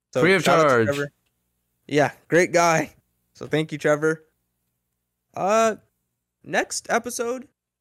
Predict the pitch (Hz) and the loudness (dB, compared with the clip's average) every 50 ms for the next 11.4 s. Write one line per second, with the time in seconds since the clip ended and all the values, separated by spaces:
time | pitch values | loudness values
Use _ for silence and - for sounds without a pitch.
0 | _ _ _ - 151 160 170 175 - 170 165 175 170 165 170 175 170 175 170 185 | _ _ _ -8 -6 -4 -4 -6 -6 -6 -4 -2 -2 -2 -2 -4 -6 -4 -6 -8
1 | 185 190 _ _ _ - - _ _ _ _ _ - - 165 156 - - 233 262 | -8 -10 _ _ _ -20 -20 _ _ _ _ _ -8 -6 -6 -6 -4 -2 -2 -2
2 | 277 226 - 147 165 175 185 - 185 180 180 175 185 165 139 143 135 139 151 165 | -2 -4 -8 -6 -4 -4 0 0 0 0 2 2 2 2 4 4 2 2 2 0
3 | 170 - - 147 139 - - 143 135 131 131 - - - _ _ _ _ _ _ | 0 -2 -2 -2 -2 -2 -2 0 2 0 0 0 -4 -18 _ _ _ _ _ _
4 | _ _ _ _ _ _ _ _ _ _ _ _ _ _ _ _ _ _ _ - | _ _ _ _ _ _ _ _ _ _ _ _ _ _ _ _ _ _ _ -10
5 | - 147 - - - 147 151 202 220 233 233 233 220 156 - 147 165 165 147 151 | -8 -6 -4 -2 0 2 2 2 2 0 -2 -4 -4 -4 0 2 2 2 2 0
6 | 151 156 147 139 143 135 120 113 110 110 117 123 - - - - - _ _ _ | -4 -4 -4 -2 -4 -4 -6 -10 -12 -12 -8 -8 -6 -6 -6 -8 -10 _ _ _
7 | _ _ _ _ _ _ _ _ _ _ _ _ _ - 120 120 117 107 - - | _ _ _ _ _ _ _ _ _ _ _ _ _ -8 -8 -6 -6 -8 -6 -4
8 | 110 95 - - 123 _ _ _ _ _ _ _ _ - 123 - - 123 110 104 | -4 -2 -4 -4 -8 _ _ _ _ _ _ _ _ -14 -12 -8 -6 -6 -4 -4
9 | 110 147 156 156 147 120 143 143 143 139 160 170 180 180 170 165 156 143 - - | -2 0 0 0 0 2 0 0 0 0 -2 -2 -2 -2 -2 -2 -4 -6 -4 -2
10 | 143 143 143 - _ - - - - 143 147 107 - 139 127 _ - - 123 127 | -2 -2 -4 -8 _ -14 -8 -2 0 0 0 0 -2 -6 -6 _ -4 -4 -4 -4
11 | 123 127 127 135 143 143 139 117 | -2 -4 -4 -4 -4 -6 -8 -10